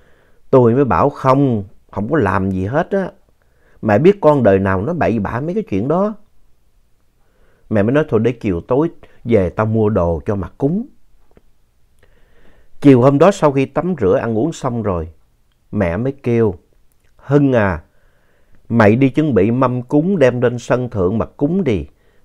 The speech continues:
Tao với thằng Út đi chùa. Mày với ba mày ở nhà nha." Tôi dạ dạ rồi tôi ngồi xem phim, rồi nói chuyện với ba, quên bà nó cả cúng kiến đi. Tới lúc mà mẹ tôi về,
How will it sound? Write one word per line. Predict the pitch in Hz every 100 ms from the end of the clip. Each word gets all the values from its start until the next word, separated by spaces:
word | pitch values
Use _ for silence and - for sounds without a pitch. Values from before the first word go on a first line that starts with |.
| -
Tao | 120
với | 110 143
thằng | 87
Út | 73 147
đi | 135 104
chùa. | - 90 80 73 _ _ _ _ _ _
Mày | 113 113 95 92
với | 147
ba | 135 120
mày | 110 87
ở | 85 123
nhà | 143 104 95
nha." | 85 127 107 - _ _ _ _ _ _ _ _ _ _ _
Tôi | - 123
dạ | 104
dạ | 90 98 82 92
rồi | 98 82
tôi | 107
ngồi | 101 80
xem | 71 104 101
phim, | - 113 104 - _ _ _ -
rồi | 101
nói | 87 143
chuyện | 117 90
với | 117 131
ba, | 113 104 101 - _ - -
quên | 165 123 107 110 - -
bà | 107 87 71
nó | 82 110
cả | - 82 -
cúng | 131 131
kiến | 127 131 143
đi. | 113 92 90 _ _ _ _ _ _ _ _ _ _ _ _ _ -
Tới | - 214
lúc | -
mà | 113
mẹ | 98 98
tôi | 113 147
về, | 110 104 95 85